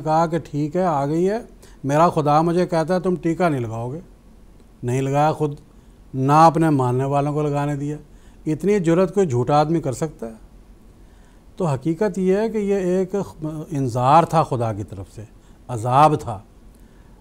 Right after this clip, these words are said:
اور پھر یہ بھی حقیقت ہے کہ جو خدا کے سچے معمور پر ایمان لانے والے ہوتے ہیں، اللہ تعالیٰ اس عذاب سے بچا لیتا ہے۔ معمور میں اللہ کہتا ہے ڈنکے کی چوٹ سے کہ جو میرے پر ایمان لانے والے ایک طرف ہو جائیں،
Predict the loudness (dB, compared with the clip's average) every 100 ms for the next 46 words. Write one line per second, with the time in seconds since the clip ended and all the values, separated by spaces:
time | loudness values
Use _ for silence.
0 | -16 2 4 4 0 -2 4 4 2 -4
1 | -2 2 2 4 2 2 0 0 0 0
2 | 2 0 -2 0 2 2 2 0 0 2
3 | 2 0 -4 -4 -4 -2 0 0 0 0
4 | 0 -2 -2 -2 0 -2 -2 -2 -2 -2
5 | -2 -2 -4 -4 -8 -4 -4 -4 -8 -20
6 | -20 -16 -2 4 4 6 4 4 2 2
7 | 0 -2 -6 -4 -6 -6 -8 -10 -12 -20
8 | -20 -20 -20 -20 -14 -4 0 2 4 4
9 | 2 2 2 2 0 -2 0 0 0 0
10 | 0 0 0 0 -2 -4 -12 -12 -20 -20
11 | -20 -8 -4 -2 2 4 4 2 4 4
12 | 4 4 4 6 6 6 6 6 6 6
13 | 4 2 2 4 4 2